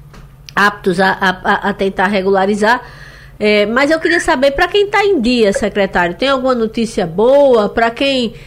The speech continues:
é, é, é, tá adimplente,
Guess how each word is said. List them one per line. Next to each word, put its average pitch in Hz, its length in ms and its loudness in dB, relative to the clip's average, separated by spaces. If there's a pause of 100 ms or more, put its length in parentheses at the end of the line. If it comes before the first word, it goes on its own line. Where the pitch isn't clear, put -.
(160)
é, 202 120 -2
é, 190 1400 0
é, - 20 -10
tá 220 340 2
adimplente, 220 1160 -2